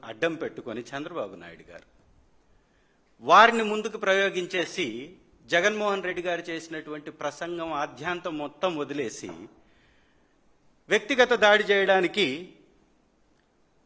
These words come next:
తెరలేపుతాడు. ఇతని విధానం ఎలా ఉంటుందంటే,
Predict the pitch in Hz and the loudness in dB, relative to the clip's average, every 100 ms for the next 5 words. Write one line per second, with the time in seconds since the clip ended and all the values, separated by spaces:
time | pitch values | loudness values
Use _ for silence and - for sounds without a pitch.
0 | _ - 185 196 143 - 92 - - _ | _ 0 2 4 2 -2 -12 -14 -20 _
1 | _ _ _ _ _ _ - 175 208 196 | _ _ _ _ _ _ -8 -4 0 4
2 | 208 233 233 214 214 202 185 185 175 151 | 6 8 8 6 6 4 0 -4 -4 -2
3 | 139 | 0